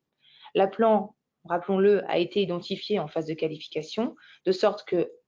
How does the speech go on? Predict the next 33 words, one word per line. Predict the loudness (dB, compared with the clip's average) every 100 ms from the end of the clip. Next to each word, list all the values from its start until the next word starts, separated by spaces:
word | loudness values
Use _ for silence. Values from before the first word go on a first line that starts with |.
| -4
à | -2
ce | -2
moment, | -2 0 -2 -4
euh, | -6
du | -4
parcours, | -4 -4 0 2 2 0 -16 -6 2
les | 4
informations | 2 2 0 0 -2
qui | -4 -4
vont | -4
lui | 0
être | 0 -2 -6
données | -4 -2 0 0
peuvent | 0 0
être | -2 -2 -2
totalement | 0 2 2 0 0
personnalisées, | -2 -4 -6 -6 -4 -2 -2 -2 -16 -18
soit | 0 4 4
dans | 4
les | 2 2 2
étapes | 2 0 -2
qui | -8
vont | -8
être | -8
suivies, | -12 -6 -4 -4 _ -12
soit | 0 2 2 0
dans | -2 0 0
le | -2 -4
contenu | -2 -2 0 -4
qui | -4 -6
lui | -6
est |
restitué. | -6 -10 -16 -16 -18